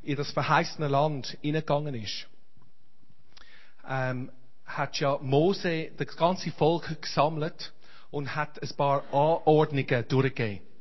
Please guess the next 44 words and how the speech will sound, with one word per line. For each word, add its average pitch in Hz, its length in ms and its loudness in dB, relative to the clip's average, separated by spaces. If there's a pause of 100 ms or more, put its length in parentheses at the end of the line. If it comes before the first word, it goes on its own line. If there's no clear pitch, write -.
(640)
Er - 60 -10
hat 135 80 -4
gesagt, 135 280 2
„Jetzt - 320 2
dann 208 380 4
könnt 151 240 2
ihr“, 180 180 4
der 160 80 0
Mose 147 260 0
hat 135 80 -2
nicht 156 100 0
mehr 180 100 -2
dürfen 170 340 0
ins 156 180 -6
verheißene 156 440 0
Land, 151 200 2
er 143 60 -6
hat 135 60 -8
gesagt, 135 220 -4
„Jetzt 214 240 2
könnt 170 280 2
ihr 247 340 4 (560)
ins 151 180 4
verheißene 180 520 4
Land 170 340 4 (240)
und 160 200 0
ich 226 280 2
will 214 140 2 (120)
euch 202 360 6
ein 170 160 -2
paar 165 400 2
Ordnungen 233 680 6 (200)
geben, 226 400 6 (960)
damit 190 520 0
ihr 185 220 2
wisst, 226 380 0
wie 196 100 -2
ihr 180 320 2
euch 220 260 6
könnt 190 220 -2
verhalten 175 640 4
im 151 140 -4
verheißenen 139 580 -2
Land.“ 107 400 -8